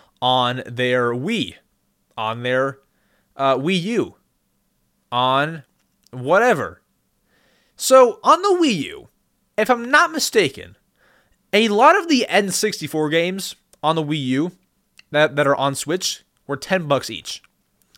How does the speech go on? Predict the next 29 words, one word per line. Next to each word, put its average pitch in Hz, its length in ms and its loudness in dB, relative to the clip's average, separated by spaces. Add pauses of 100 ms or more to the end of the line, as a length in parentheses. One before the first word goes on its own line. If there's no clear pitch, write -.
(1300)
Remember 226 280 0
how 262 80 0
we 240 120 -4
said 220 260 0
you 175 100 -2
spent 175 260 -4
seventy-five 185 600 0
bucks 202 320 0
over 151 300 -2
the 131 100 -6
course 151 320 -4
of 131 80 -8
two - 140 -4
years? 143 480 -4 (340)
Sorry, 135 380 2
hu-, - 220 -10
hundred 226 280 2
bucks 220 260 4
over 170 120 0
the 165 80 -6
course 170 180 0
of - 60 -10
two 147 80 -4
years. 110 240 -6 (160)
Seventy-five 254 600 2
of 175 60 0
that 135 260 4 (320)
is 147 160 0
dedicated 143 600 2